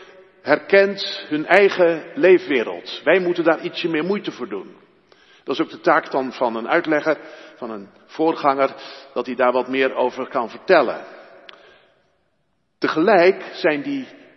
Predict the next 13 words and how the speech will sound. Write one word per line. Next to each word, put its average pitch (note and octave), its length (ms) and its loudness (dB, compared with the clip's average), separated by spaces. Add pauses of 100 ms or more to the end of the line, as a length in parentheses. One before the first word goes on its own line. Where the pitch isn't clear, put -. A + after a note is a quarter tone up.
verhalen D#3+ 580 2
uit D3+ 160 0
het C3+ 140 -8
gewone C#3+ 440 0
leven D#3 720 0 (1300)
toch - 440 -2
niet F#3 240 -4
zo D#3+ 320 -2
alledaags D3+ 680 -2
als C3 180 -6
je C#3 60 -8
zou A#2 260 -6
denken. A#2+ 460 -8